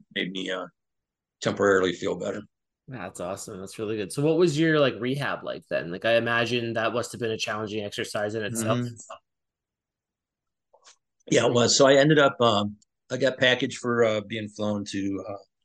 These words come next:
Speaker 1: Germany in Balad. Then I was put on a one forty-one. Again, another humbling experience 'cause so many, there were people that were expected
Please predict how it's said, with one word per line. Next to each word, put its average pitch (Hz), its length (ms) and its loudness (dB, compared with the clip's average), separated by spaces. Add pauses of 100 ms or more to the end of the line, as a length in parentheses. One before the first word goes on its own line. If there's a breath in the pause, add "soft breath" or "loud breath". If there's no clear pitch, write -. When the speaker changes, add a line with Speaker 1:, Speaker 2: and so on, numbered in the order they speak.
(160)
Speaker 1:
Germany 123 400 0
in 101 140 -10
Balad. 110 440 -2 (600 loud breath)
Then 117 140 0
I 107 40 2
was 107 140 -2
put 120 140 4
on 117 120 4
a 107 80 0
one 107 160 0
forty-one. 113 480 -2
Again, 120 300 0
another 151 340 4
humbling 135 300 -2
experience 107 440 -4 (100)
'cause 104 220 -6 (720)
so 131 320 8
many, 110 320 -2
there 160 160 4
were 165 120 4
people 127 280 -6
that 113 100 -2
were 117 100 -4
expected - 600 -10